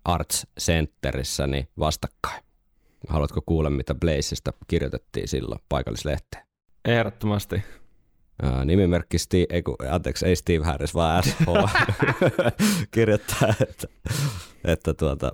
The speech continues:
Speaker 1: alusta lähtien oli selvää, että Wolfsba-, Wolfsbane teurastaisi vastustajansa. Yleisö oli hurmoksessa ja bändi soitti virheettömän, vauhdikkaan setin. J S T Acein upea kitaratyöskentely oli huippuluokkaa,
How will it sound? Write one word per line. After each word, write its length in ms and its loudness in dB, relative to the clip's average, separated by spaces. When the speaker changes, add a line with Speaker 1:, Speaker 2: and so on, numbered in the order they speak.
Speaker 1:
alusta 360 2
lähtien 400 4
oli 120 2
selvää, 500 2
että 200 -2
Wolfsba-, 640 0
Wolfsbane 600 4
teurastaisi 800 2
vastustajansa. 760 -2
Yleisö 380 4
oli 100 4
hurmoksessa 720 0
ja 140 0
bändi 280 2
soitti 400 -4
virheettömän, 800 0
vauhdikkaan 640 0
setin. 440 -2
J 280 6
S 140 -2
T 40 0
Acein 320 0
upea 380 2
kitaratyöskentely 1040 0
oli 100 4
huippuluokkaa, 1040 2